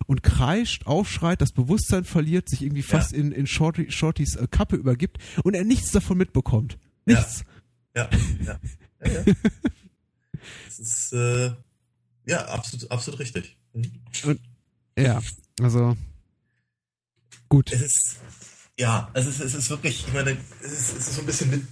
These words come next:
Speaker 2: nitpickerig natürlich, ja,
Speaker 1: Ja,
Speaker 2: aber,
Speaker 1: total.
Speaker 2: ähm, nee, ich meine, auch, auch, äh, aber es, es fällt mir halt bei dem Film, ich sag das zu, zu Beginn halt schon mal, ich meine, es, es stört mich dann, also was ich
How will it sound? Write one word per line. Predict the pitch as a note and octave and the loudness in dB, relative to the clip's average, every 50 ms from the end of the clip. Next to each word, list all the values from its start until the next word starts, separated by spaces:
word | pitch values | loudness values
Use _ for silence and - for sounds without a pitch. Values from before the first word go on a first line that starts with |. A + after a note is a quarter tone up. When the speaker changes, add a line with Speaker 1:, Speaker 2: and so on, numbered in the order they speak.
| - - | -8 -4
Speaker 2:
nitpickerig | C3+ F#3 F3+ - - - D3+ C#3+ - A#2 G#2 G2+ G2+ G2+ - | -2 -2 -2 -4 -6 -6 -4 -2 0 0 0 0 -2 -4 -4
natürlich, | G#2 G2+ - - G#2 F#2+ B2+ - - - - | -4 -6 -4 -4 -6 -4 -4 -4 -4 -4 -4
ja, | G#2+ A#2+ B2 | 0 4 4
Speaker 1:
Ja, | B2 A#2+ | 6 6
Speaker 2:
aber, | A2+ A2+ A2+ A2+ | 6 4 2 2
Speaker 1:
total. | - C3+ A2+ A#2 A#2 G#2+ | 2 2 2 4 4 4
Speaker 2:
ähm, | A2 A2 - - - - - - _ _ _ _ _ _ _ _ _ _ _ _ _ | 4 4 2 -2 -8 -12 -20 -20 _ _ _ _ _ _ _ _ _ _ _ _ _
nee, | C3+ C#3+ C#3+ | -8 -6 -4
ich | C3 | -2
meine, | C3 C3+ C3 C3 B2 - - | -2 0 -2 -2 -4 -6 -8
auch, | A#2 - - | -8 -8 -6
auch, | - A#2 - - - - | -8 -8 -8 -10 -14 -12
äh, | D2+ D#2 D#2+ D2+ B1+ - - - - _ - G#2 G2 - - | -10 -10 -10 -10 -10 -14 -16 -20 -20 _ -20 -20 -16 -8 -4
aber | C3+ C3+ C#3 | -2 0 0
es, | C3+ - | 0 0
es | A#2+ A2 | -2 -2
fällt | - C#3 C#3 - E3 | -2 0 -2 -2 -2
mir | D3+ | -2
halt | C#3 B2+ - | -2 -2 0
bei | B2 A#2 | 0 0
dem | A#2 B2+ C#3+ | 0 -2 -2
Film, | - - - C#3+ C3+ C3+ C3+ C3+ - - - _ _ _ _ _ _ _ _ _ _ _ _ _ _ _ _ - | -4 -6 -6 -6 -4 -4 -6 -6 -8 -12 -20 _ _ _ _ _ _ _ _ _ _ _ _ _ _ _ _ -4
ich | A2+ A#2+ | -2 0
sag | C3 C3 - | 0 0 0
das | B2+ A#2 A#2+ G2+ - - - - - - - - - | -2 -2 -4 -4 -8 -12 -18 -20 -20 -20 -16 -14 -10
zu, | - B2+ A#2+ | -8 -6 -6
zu | - - B2 | -6 -4 -2
Beginn | B2+ B2 A2+ B2+ B2 C3 | -2 0 2 2 2 2
halt | - A#2+ G#2+ - | 2 2 0 0
schon | - G#2+ | -4 -6
mal, | G2 | -4
ich | G2+ | -2
meine, | A2 A2 A2+ | -2 0 0
es, | A2+ A2+ - | -2 -2 -2
es | - | -4
stört | - - A#2+ A#2+ B2 - | -4 0 0 0 0 0
mich | B2+ A#2+ | -2 -4
dann, | C3 A#2+ A2+ - - | -4 -4 -6 -6 -12
also | E2 G2 G#2 G2+ | -16 -14 -12 -12
was | G#2+ G#2 | -12 -12
ich | G#2+ A2+ - | -14 -16 -18